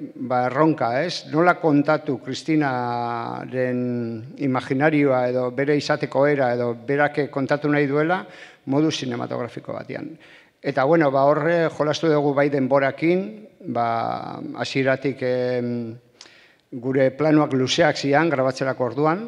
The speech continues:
ez gendun korrike-, ez ginen korrika ibiltzen, eh, setean, edo, bueno, kasu honetan, ba, obran edo alfarten, edo ibiltzen ginen punto, eh, kamera ipintzeko puntua onda erabaki, eta han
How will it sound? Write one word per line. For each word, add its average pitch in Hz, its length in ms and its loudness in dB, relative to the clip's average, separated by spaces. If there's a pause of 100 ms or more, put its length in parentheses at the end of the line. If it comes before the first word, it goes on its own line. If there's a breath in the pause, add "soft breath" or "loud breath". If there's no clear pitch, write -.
(400)
ez 139 140 -4
gendun 135 400 2
korrike-, 139 400 2
ez 139 100 2
ginen 160 240 6
korrika 143 380 4
ibiltzen, 135 500 2 (540)
eh, 127 380 -2
setean, 143 580 2
edo, 127 80 4
bueno, 127 220 -2
kasu 131 260 -6
honetan, 131 460 2
ba, 123 160 0 (100)
obran 139 480 4
edo 127 180 4
alfarten, 139 540 0
edo 131 140 2
ibiltzen 156 320 4
ginen 170 220 4 (440 loud breath)
punto, 151 880 4 (240)
eh, 127 580 0
kamera 151 300 6
ipintzeko 147 320 0
puntua 139 340 4
onda 143 160 4
erabaki, 139 540 0
eta 131 140 0
han 139 120 0